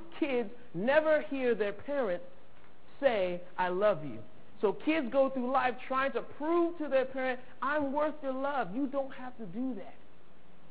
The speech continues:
Coming here will not earn the love of God. Going out and witnessing will not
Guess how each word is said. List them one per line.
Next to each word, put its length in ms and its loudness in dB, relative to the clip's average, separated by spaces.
Coming 380 -2
here 220 -2
will 120 0
not 320 -2
earn 320 -2
the 80 -4
love 240 -2
of 140 -4
God. 260 -6
Going 280 -2
out 120 0
and 160 -2
witnessing 520 -4
will 100 -6
not 320 -6